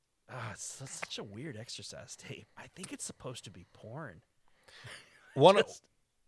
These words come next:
Speaker 2: one of the things that I really, that, that I do appreciate about this, um, is s-, a-, and having Tom Savini on, uh, on the, the roster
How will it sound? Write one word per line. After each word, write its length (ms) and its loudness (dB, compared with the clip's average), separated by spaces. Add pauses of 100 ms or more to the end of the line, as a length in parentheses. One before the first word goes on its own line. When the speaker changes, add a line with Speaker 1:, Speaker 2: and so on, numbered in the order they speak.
(400)
Speaker 2:
one 280 8
of 120 8
the 160 8
things 360 6
that 120 8
I 60 12
really, 440 8
that, 360 4
that 140 8
I 120 8
do 220 4
appreciate 560 2
about 340 4
this, 420 0 (400)
um, 600 6 (720)
is 400 4
s-, 240 4
a-, 220 8
and 220 6
having 340 8
Tom 260 6
Savini 600 2
on, 500 4 (480)
uh, 420 6 (680)
on 200 6
the, 360 6
the 100 0
roster 640 2